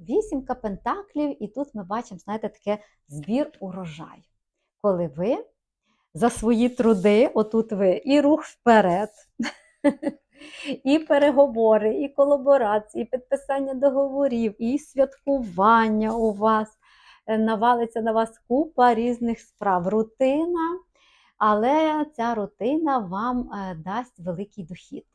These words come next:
У вас буде дохід, це карта стабільного доходу. Карта вісімка пентаклів — це стабільний дохід,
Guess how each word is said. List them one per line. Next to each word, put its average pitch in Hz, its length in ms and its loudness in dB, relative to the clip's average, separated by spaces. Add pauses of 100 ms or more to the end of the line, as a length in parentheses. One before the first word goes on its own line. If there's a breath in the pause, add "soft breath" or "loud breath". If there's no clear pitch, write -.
У 160 80 -18
вас 214 300 -2
буде 175 200 -8
дохід, 214 540 -12
це - 120 -18
карта 180 460 -12
стабільного 247 960 -2
доходу. 190 840 -4 (560 loud breath)
Карта 196 340 -4
вісімка 180 760 -8 (480)
пентаклів — 202 600 -4 (120)
це 262 120 -6
стабільний 226 540 -6
дохід, 190 460 -12